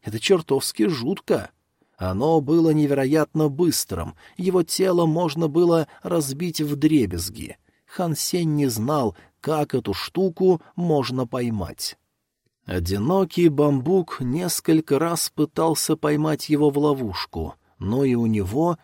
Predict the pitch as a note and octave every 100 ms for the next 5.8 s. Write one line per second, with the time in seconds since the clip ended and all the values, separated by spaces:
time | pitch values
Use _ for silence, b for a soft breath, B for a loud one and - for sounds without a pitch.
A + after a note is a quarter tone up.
0 | b C#3 D#3+ D#3 - G#2+ G2 E3 F3 E3
1 | E3+ F3 E3+ - D3 F2 E2+ - - -
2 | _ _ _ F2+ F2+ B2 D#3 - - D#3
3 | C#3 G#2+ F#2 F2+ D#3 D3+ - - - D#3+
4 | D#3 D#3 D3+ B2 D#3+ D3+ - D#3+ D#3 D3+
5 | C#3+ - F#3 B2 G2 E2 -